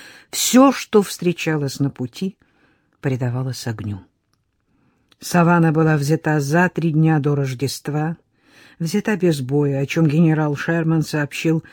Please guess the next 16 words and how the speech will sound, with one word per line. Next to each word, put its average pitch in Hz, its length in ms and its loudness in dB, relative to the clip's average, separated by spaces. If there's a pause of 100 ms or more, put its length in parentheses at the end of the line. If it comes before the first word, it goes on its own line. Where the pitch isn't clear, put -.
(180)
президенту 151 680 0
Линкольну 180 720 2 (320)
в - 80 -20
телеграмме, 120 680 -4
текст - 380 -2
которой 175 360 0
вошел 151 540 -2 (320)
в 120 120 -6
историю. 104 600 -10 (1120)
«Разрешите 170 920 4
предложить 151 800 -2
вам 170 500 2 (500)
в - 140 -18
качестве 165 840 0 (100)
рождественского 160 1120 2
подарка 143 640 -2